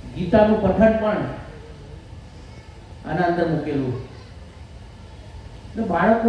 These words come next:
ફરીથી એ મૂળ પ્રવાહના અંદર આપણી ભારતીય સંસ્કૃતિ તરફ જાય એ માટે આપણે બધાએ સાથે મળી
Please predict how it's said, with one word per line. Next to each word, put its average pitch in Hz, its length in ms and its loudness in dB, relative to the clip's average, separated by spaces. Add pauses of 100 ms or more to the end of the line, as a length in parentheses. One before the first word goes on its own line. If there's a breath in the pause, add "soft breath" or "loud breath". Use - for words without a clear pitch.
ફરીથી - 520 4 (2500)
એ 170 100 -4
મૂળ 180 300 6
પ્રવાહના 185 480 8
અંદર 170 220 0
આપણી 170 340 2
ભારતીય 160 380 0
સંસ્કૃતિ 185 600 0 (800)
તરફ 180 340 0
જાય 160 280 4 (2250)
એ 214 100 4
માટે 214 280 4
આપણે - 280 4
બધાએ 170 400 6 (1200)
સાથે 160 300 0
મળી 180 340 2